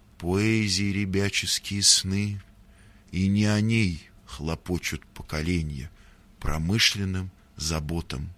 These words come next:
преданы. Вот эти строчки, они стоят где-то за картинами Семена Щедрина,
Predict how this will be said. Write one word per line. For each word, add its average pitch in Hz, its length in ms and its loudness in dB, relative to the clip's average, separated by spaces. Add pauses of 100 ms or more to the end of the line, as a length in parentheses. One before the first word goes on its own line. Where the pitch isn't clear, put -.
(320)
преданы. 78 640 -4 (560)
Вот 85 140 -6
эти 107 180 -2
строчки, 120 580 0
они 95 360 -2 (680)
стоят 92 540 -2
где-то 92 680 -4 (440)
за 85 440 0 (460)
картинами 80 600 -4
Семена 78 500 -2
Щедрина, 78 680 -4